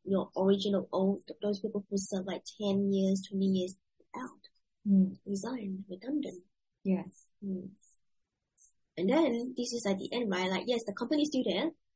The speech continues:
Speaker 1: the structure is still there, but inside is different.
Speaker 2: Mm.
Speaker 1: This is the nature of the company, or, um, bureaucracy or entre-,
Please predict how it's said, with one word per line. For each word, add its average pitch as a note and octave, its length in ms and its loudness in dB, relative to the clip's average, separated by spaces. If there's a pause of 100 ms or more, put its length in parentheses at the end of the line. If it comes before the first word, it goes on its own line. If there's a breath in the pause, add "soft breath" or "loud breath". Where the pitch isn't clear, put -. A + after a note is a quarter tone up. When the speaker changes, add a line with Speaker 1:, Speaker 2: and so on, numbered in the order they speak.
(320)
Speaker 1:
the G3+ 60 -10
structure C4 320 -2
is - 80 0
still G#3+ 160 -2
there, F#3+ 300 0
but F3 160 -6
inside A3 280 -2
is G3 120 -2
different. - 180 -16 (1000)
Speaker 2:
Mm. E3 240 -2
Speaker 1:
This - 80 -4
is G3 60 -4
the F#3 60 -2
nature F#3 280 -2
of A#3+ 60 -4
the G3 60 -8
company, F#3+ 460 -8
or, F#3+ 300 -6
um, G3 200 -2 (180)
bureaucracy G3+ 720 -4
or F#3+ 180 -6
entre-, - 280 -14